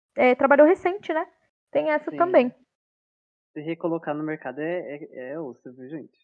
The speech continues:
Speaker 1: É
Speaker 2: Prepare.
Speaker 1: complicado. Sim, mas é muito por, por conta de gestor, tá? Porque é a pessoa com quem você trabalhar. Gestor, eles são mais rígidos,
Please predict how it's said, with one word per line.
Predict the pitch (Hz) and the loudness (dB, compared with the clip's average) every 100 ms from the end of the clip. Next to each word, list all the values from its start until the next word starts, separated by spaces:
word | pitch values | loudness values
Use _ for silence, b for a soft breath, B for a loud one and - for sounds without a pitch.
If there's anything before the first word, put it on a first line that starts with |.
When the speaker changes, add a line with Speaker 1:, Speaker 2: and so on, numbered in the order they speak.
| - | 8
Speaker 1:
É | |
Speaker 2:
Prepare. | 254 233 | 10 8
Speaker 1:
complicado. | 233 240 247 247 285 285 220 190 190 196 - _ _ _ _ _ _ - | 6 2 2 0 6 8 8 4 -2 -14 -14 _ _ _ _ _ _ 0
Sim, | 269 247 | 2 4
mas | 220 240 262 | 4 4 8
é | 285 | 8
muito | 277 277 320 339 302 294 | 8 6 6 2 0 -6
por, | - 294 320 | 0 2 2
por | - 285 | 2 0
conta | 285 277 294 | 0 0 -4
de | 247 | -2
gestor, | 254 302 - 226 196 _ | -2 -2 0 0 0 _
tá? | 233 226 | 4 6
Porque | 240 240 233 _ 247 226 233 220 214 208 B B B B B _ _ _ _ _ - | 4 -4 -6 _ 0 4 6 6 4 0 B B B B B _ _ _ _ _ 8
é | 285 | 10
a | |
pessoa | 294 339 320 | 10 6 4
com | 320 | 4
quem | 302 | 0
você | 302 311 | 0 2
trabalhar. | 302 302 240 220 | 4 6 6 6
Gestor, | 311 - 330 320 302 254 - | 2 2 8 10 12 10 6
eles | 262 277 | 6 6
são | - 311 | 2 0
mais | 294 262 262 269 277 277 | 6 8 8 4 0 -4
rígidos, | 226 - 247 196 190 180 214 | -10 -4 -4 -4 -10 -14 -20